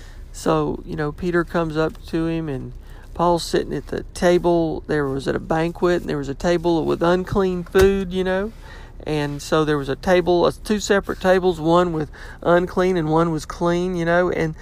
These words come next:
still the, the Jews were still, this was early in the church, and, and, uh, people were still trying to understand that there's Jews and there's Gentiles, but Jesus came for both. So Paul's out there, he's s-, eating with the unclean table. He's trying to make a point to 'em,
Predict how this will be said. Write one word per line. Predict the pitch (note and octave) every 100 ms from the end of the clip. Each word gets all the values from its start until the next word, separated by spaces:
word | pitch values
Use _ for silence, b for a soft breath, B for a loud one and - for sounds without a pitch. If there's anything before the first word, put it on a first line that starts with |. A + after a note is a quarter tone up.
| B B
still | - A#3+ B3+ A3+
the, | F3 E3
the | - D#3
Jews | D3 G3 G#3 F#3+
were | E3
still, | D#3 - G3+ G3+
this | F#3+
was | - B2+
early | - D#3 F3 F#3 F#3+
in | E3+
the | D3
church, | - F#3 F#3 F#3+ -
and, | D3 C3 B B B B -
and, | D3 C#3+ C3+
uh, | C#3 C3 B2+ B B B B B B -
people | G3 G3 F3
were | D#3+
still | - G3 G3+
trying | F#3 F#3+ F3+
to | E3+
understand | F3 E3 - F3+ F#3+ G3 F3+
that | C#3+ - B B B -
there's | D#3 D3
Jews | - F3+ F#3+ F3+
and | E3
there's | D3 C3+
Gentiles, | D#3+ E3+ E3+ F3 F3
but | E3+ -
Jesus | - E3 F3+ E3
came | - F3 F3
for | E3
both. | C3+ D#3+ F3 G3 - - - - b b b b - -
So | - E3
Paul's | D#3+ E3 E3+ G3+ F#3+ E3+
out | D#3+ -
there, | E3+ E3+ E3+
he's | E3 F#3+ A3 -
s-, | - - -
eating | - F3 C3+ F3
with | F3 F3+
the | E3
unclean | E3+ F#3+ G#3 D#3+ D3
table. | D3 D3 D3+
He's | E3 E3
trying | - F#3+ G3+
to |
make | F3 E3 E3
a |
point | D3 F#3 G3+ F#3+ -
to | D3+ C#3
'em, | C3+ C3+